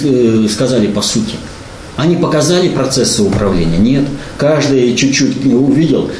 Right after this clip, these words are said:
э, слил своего инсайда по своей кланово-корпоративной группировке. Всё. Кстати, вот именно этим ценны и все эти ток-шоу. А больше-то они ничего не дают. В осмыслении они дают ровным счётом ничего.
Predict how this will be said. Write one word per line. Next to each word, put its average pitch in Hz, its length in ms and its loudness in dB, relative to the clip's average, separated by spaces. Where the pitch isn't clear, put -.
э, 143 120 0
слил 139 360 2
своего 127 380 2
инсайда 127 440 2
по 107 100 -2
своей 117 340 2
кланово-корпоративной 107 920 0
группировке. 104 520 0
Всё. 247 540 0
Кстати, 120 300 0
вот 113 200 2
именно 113 240 2
этим 127 320 0
ценны 101 380 2
и 85 360 0
все 98 200 -2
эти 95 140 -2
ток-шоу. 82 460 -2
А 123 120 -2
больше-то 160 420 0
они 143 160 2
ничего 151 380 2
не 123 80 2
дают. 147 240 0
В 123 80 0
осмыслении 170 680 2
они 151 460 0
дают 156 400 2
ровным 170 540 2
счётом 95 680 0
ничего. 123 1200 -2